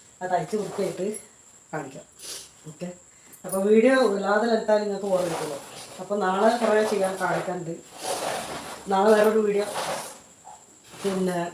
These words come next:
ചെയ്യുക, മറ്റേ പുറത്തുനിന്നുള്ള കുറച്ച് കാര്യങ്ങളൊക്കെ, അടുക്കളയുടെ കാര്യങ്ങളൊക്കെ, അങ്ങനെയൊക്കെയുള്ള കാര്യമായിട്ട് നാളെ വേറൊരു വീഡിയോസ് നോക്കാം. ഇൻഷാ അല്ലാ. ഈ അബായൊക്കെ ഞാൻ വേറെ ഒരു ഇതിലാക്കി വെക്കാം. ഞാന് ഇതിപ്പോ ഫില്ലായി.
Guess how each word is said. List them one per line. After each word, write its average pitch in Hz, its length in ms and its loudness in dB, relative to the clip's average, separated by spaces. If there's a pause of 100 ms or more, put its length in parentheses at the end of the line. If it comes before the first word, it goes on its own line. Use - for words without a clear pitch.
(220)
ചെയ്യുക, 170 260 0 (160)
മറ്റേ 156 220 -6 (800)
പുറത്തുനിന്നുള്ള 196 600 0
കുറച്ച് 180 220 -6 (580)
കാര്യങ്ങളൊക്കെ, 165 520 -2 (460)
അടുക്കളയുടെ 208 500 6
കാര്യങ്ങളൊക്കെ, 165 500 -2 (320)
അങ്ങനെയൊക്കെയുള്ള 185 420 -4
കാര്യമായിട്ട് 151 340 -8 (720)
നാളെ 170 260 -4
വേറൊരു 156 240 -6
വീഡിയോസ് 139 300 -14
നോക്കാം. 139 380 -6 (220)
ഇൻഷാ - 240 -8
അല്ലാ. 160 140 -4 (720)
ഈ 190 40 4 (360)
അബായൊക്കെ 190 420 -4
ഞാൻ 165 120 -4 (480)
വേറെ 165 200 -8
ഒരു 170 100 -12
ഇതിലാക്കി 151 360 -14
വെക്കാം. 170 240 -14 (680)
ഞാന് 156 320 -6 (100)
ഇതിപ്പോ 196 280 -2
ഫില്ലായി. 165 360 -2